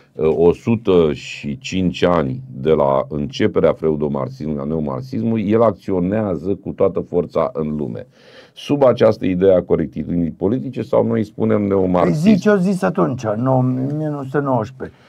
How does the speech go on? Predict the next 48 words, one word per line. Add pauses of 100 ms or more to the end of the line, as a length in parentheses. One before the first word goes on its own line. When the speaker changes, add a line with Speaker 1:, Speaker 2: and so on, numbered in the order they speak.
(200)
Speaker 2:
Deci,
Speaker 1:
Uh, (160)
Speaker 2:
uh,
e,
după
aia
s-a
dus
Speaker 1:
nu,
Speaker 2:
în
Speaker 1:
el
îl
ia,
Speaker 2:
America
Speaker 1:
el
îl
ia.
Speaker 2:
și
s-a
chemat, (120)
uh,
școala
de
la
Speaker 1:
De
ce
îi
Speaker 2:
Chicago.
Speaker 1:
spunem
Freud? (280)
De
ce
îi
spunem
Fre-,
freudomarxism?
Pentru
că
el
îl
ia
pe
Freud
și
îl (120)
duce
direct, (220)
direct